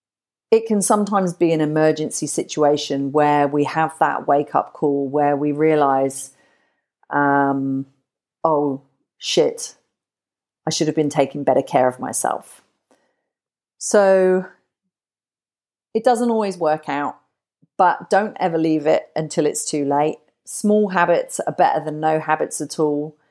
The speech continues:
Little incremental changes, consistency over intensity, all of the things that I talk about, um, with my clients, with you, the listeners, when I come in to talk about habits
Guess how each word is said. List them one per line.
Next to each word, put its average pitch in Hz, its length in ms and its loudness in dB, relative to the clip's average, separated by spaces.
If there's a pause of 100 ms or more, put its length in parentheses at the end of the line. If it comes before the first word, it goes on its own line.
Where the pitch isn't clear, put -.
(280)
Little 185 640 2
incremental 160 580 -4
changes, 151 800 -4
consistency 180 920 -4
over 151 280 0
intensity, 143 880 -8 (180)
all 233 240 4
of 233 140 -4
the 185 80 -4
things 165 600 -2 (400)
that 151 320 2
I 147 140 2
talk 160 300 -2
about, 151 420 0 (920)
um, 160 340 2 (180)
with 180 400 0
my 160 260 0
clients, 131 640 -4 (160)
with 170 280 0
you, 165 220 0
the 156 80 -2
listeners, 143 580 -2
when 151 160 -6
I 147 120 -4
come 151 200 -8
in 147 240 -8 (360)
to - 100 -6
talk 160 260 -2
about 147 360 2
habits - 680 2